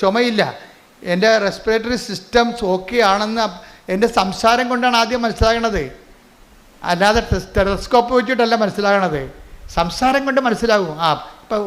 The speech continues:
ബ്രീത്ത് ഈസിയാണ്, ഇപ്പൊ ബ്രീത്ത് ഈസി ആയിട്ടുണ്ട്. ബ്രീത്ത് ഈസി ആണെന്ന് ആരാ പറയേണ്ടത്? അത്, അത് ആ ചെയ്ത ആളാണ് പറയേണ്ടത്. ബ്രീത്ത് ഈസി ആണ്, എനിക്കിപ്പോ ശ്വസിക്കാൻ പറ്റുന്നുണ്ടെന്ന് ആരാ പറയേണ്ടത്? അപ്പൊ പ്രാർത്ഥന കൊണ്ട്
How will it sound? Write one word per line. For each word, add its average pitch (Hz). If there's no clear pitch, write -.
ബ്രീത്ത് 208
ഈസിയാണ്, 165
ഇപ്പൊ 208
ബ്രീത്ത് 220
ഈസി 190
ആയിട്ടുണ്ട്. 175
ബ്രീത്ത് 247
ഈസി 202
ആണെന്ന് 220
ആരാ 208
പറയേണ്ടത്? 196
അത്, 190
അത് 196
ആ -
ചെയ്ത 202
ആളാണ് 220
പറയേണ്ടത്. 170
ബ്രീത്ത് 285
ഈസി -
ആണ്, 165
എനിക്കിപ്പോ 190
ശ്വസിക്കാൻ 190
പറ്റുന്നുണ്ടെന്ന് 202
ആരാ 202
പറയേണ്ടത്? 180
അപ്പൊ 233
പ്രാർത്ഥന 240
കൊണ്ട് 214